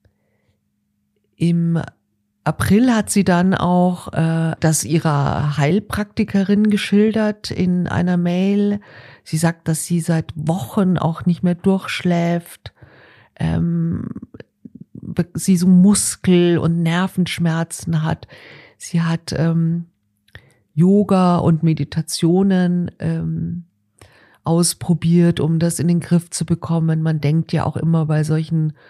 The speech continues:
Krankheitsbildern ist vielleicht auch Stress, was Psychisches oder so.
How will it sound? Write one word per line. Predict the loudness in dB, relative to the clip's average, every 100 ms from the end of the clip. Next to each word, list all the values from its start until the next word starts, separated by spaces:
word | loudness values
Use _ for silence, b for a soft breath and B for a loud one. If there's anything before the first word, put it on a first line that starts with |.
| b b -4
Krankheitsbildern | -2 2 2 0 0 2 4 2
ist | 0
vielleicht | 0 0 0
auch | -2 -6 -14
Stress, | -10 -2 2 2 0 -2
was | -2 -2 -6
Psychisches | -2 0 0 0 -2 -4
oder | -2 -2 0
so. | 0 0 -2